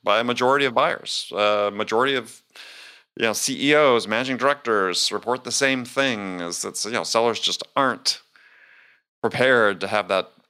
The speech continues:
type of conversation they need, um, or maybe aren't curious enough or interested enough to have the type of conversation to help the buyer sort of understand the problems they're trying to solve. How do we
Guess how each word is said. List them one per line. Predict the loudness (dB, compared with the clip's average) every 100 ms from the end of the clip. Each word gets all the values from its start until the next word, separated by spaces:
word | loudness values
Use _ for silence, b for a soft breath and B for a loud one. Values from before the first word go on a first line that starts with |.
| _
type | -4
of | -2
conversation | -2 0 2 0 0 -4
they | -4
need, | -4 -4 -4 -4 -8 -6 -8 -4
um, | 0 2 2 0 -6 -14 -20 B B B B _
or | -4
maybe | -2 -2
aren't | -2 -6
curious | -8 -4 0 2 2 0
enough | -2 -2
or | -2
interested | -2 0 0 2
enough | 0 0 -2 -4 -4
to | -2
have | -2 -4
the | -4
type | -6
of | -4
conversation | -8 -4 -2 -2 -4 -6
to |
help | -4 -4 -4
the |
buyer | -2 0 0 -4
sort | -6
of | -4
understand | -4 -2 -2 -2 -4 -6 _ _
the | -2
problems | 0 0 -2
they're | -4
trying | -4
to | -2
solve. | 2 4 2 -2 B B B B B B B B _ _ _ _ _ -8
How | -6 -2
do | -2
we | -2 -4